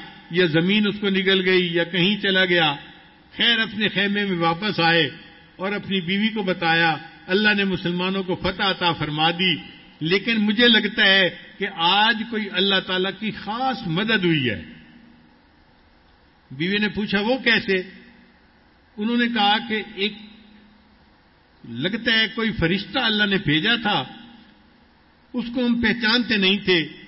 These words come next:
اور اس نے تو سواری کی ہوئی تھی میرے گھوڑے کے اوپر اور ایسے لگتا تھا کہ میری تلوار اس کے ہاتھ میں ہے، اور وہ اتنا بے جگری سے لڑ رہا تھا، اس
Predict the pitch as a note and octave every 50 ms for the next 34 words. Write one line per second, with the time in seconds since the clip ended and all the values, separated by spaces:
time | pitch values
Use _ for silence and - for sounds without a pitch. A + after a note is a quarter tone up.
0 | - - - - - A3+ A#3 C4 C4 B3+ C4+ B3 A#3+ A#3 A#3 B3+ B3 A#3+ A#3+ C4+
1 | B3 A3+ G#3+ G3 F3+ - - - - - - - - F#3+ F#3 F3+ F3 F#3 G#3 A3+
2 | A#3 A#3 A#3 A#3 A3+ A3+ A3+ A3+ A3 G#3+ G#3+ - G#3+ G#3+ F3 D#3+ E3+ F#3+ G3 G3+
3 | F3 C3 C3+ D#3+ F#3+ A3 A3+ A3 A3+ A3+ A3 G#3 - - G#3+ G#3 F#3+ E3 D#3 -
4 | - - - - - - G3 G#3 G#3+ G#3+ G#3+ A3 G#3+ B3 C4 B3 A#3+ A3+ A#3+ -
5 | B3 A#3+ - - A#3 A#3+ A#3 A3+ A3 G3+ F#3+ G3+ G#3 A3+ A3+ A#3 A#3+ G#3+ F#3 F3+
6 | F#3+ A3+ C#4 D4+ D4+ B3+ - A3+ A#3+ G3 F3 E3+ F3 - - E3+ D3 C3+ B2 G#2+
7 | F#2+ - - - - - - - - - - - - A#3+ C4+ C#4+ C#4 D4 C#4 B3+
8 | B3 B3 - C4 D4 D4+ D4 C#4+ C4 B3 A3+ G#3+ E3 - - A#3 C#4+ D#4 D#4 C#4+
9 | - B3 A#3+ A3 G#3 A3 G#3+ G#3+ G#3 G3+ G3 E3 - - E3 E3 E3 F3 - -
10 | - - - - - - - C4 C#4 A#3+